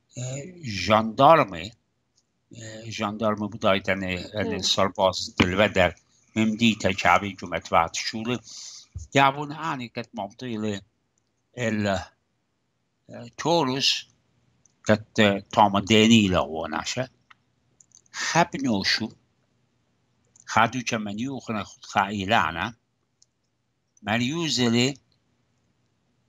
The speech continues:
Speaker 1: کت تو پنجت خدانه مندن Jandarma Bishkaloli. Mikhail Katul ve Denkhine Buktalli, Kadamazı Buktalli.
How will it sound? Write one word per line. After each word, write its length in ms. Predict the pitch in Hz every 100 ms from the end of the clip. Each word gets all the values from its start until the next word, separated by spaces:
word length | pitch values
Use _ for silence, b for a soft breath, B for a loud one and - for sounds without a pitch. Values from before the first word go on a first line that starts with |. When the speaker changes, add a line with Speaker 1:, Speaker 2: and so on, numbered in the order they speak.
| - _ _ _ _ -
Speaker 1:
کت 160 | 107
تو 120 | - 113
پنجت 420 | 175 180 151 -
خدانه 480 | - 143 123 113 110
مندن 480 | 98 98 104 95 - _ _ _ -
Jandarma 540 | - 107 110 110 101 98
Bishkaloli. 760 | 95 - - 90 90 90 90 117 - _ _ _ _ _ _ _ _ 113
Mikhail 520 | - 120 131 139 143
Katul 440 | - 131 160 151
ve 120 | 131
Denkhine 600 | 120 110 - 120 113 101
Buktalli, 720 | 95 - - 104 82 85 95 110
Kadamazı 720 | 120 120 127 110 92 101 87
Buktalli. 680 | 90 - 85 76 90 131